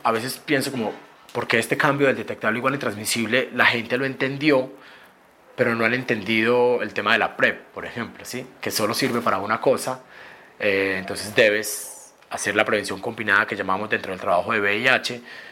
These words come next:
y es como prep, preservativos y chequeos, que es una cosa supremamente importante. Ah, bueno, y ese es otro cambio con el tema de los chequeos, y es que ahora más gente se está chequeando, ¿no?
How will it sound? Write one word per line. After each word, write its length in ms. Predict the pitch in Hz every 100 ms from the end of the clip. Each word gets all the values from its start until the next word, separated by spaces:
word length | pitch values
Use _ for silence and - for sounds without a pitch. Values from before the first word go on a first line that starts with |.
| -
y 60 | 107
es 100 | -
como 260 | 113 104 - - -
prep, 380 | 110 110 120
preservativos 920 | - 110 92 104 - 117 113 117 - - _
y 80 | 117
chequeos, 460 | - - 101 85
que 140 | - 95
es 120 | -
una 140 | 101
cosa 200 | 113 107
supremamente 680 | 101 90 95 92 104 104 110
importante. 680 | 113 107 101 - 101 - - - - - -
Ah, 60 | 120
bueno, 220 | 120 -
y 120 | 113
ese 100 | 113
es 80 | 127
otro 160 | 143 143
cambio 240 | 139 139
con 100 | 127
el 60 | 104
tema 200 | 113 123
de 40 |
los 120 | 127
chequeos, 380 | - - 131 123
y 40 | 107
es 80 |
que 180 | - 120 -
ahora 200 | 113 113
más 140 | 135
gente 200 | 143 131
se 80 | 113
está 140 | 104
chequeando, 440 | - 110 117 98 90
¿no? 200 | 110